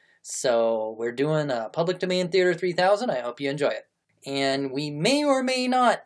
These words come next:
have a dead idea today, because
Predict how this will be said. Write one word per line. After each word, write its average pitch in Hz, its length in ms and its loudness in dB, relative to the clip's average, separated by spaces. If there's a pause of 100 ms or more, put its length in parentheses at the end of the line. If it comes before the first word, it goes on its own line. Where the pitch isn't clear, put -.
(140)
have 135 480 4 (100)
a 135 240 0
dead 127 240 2
idea 117 640 0 (260)
today, 117 520 -4 (340)
because 170 720 0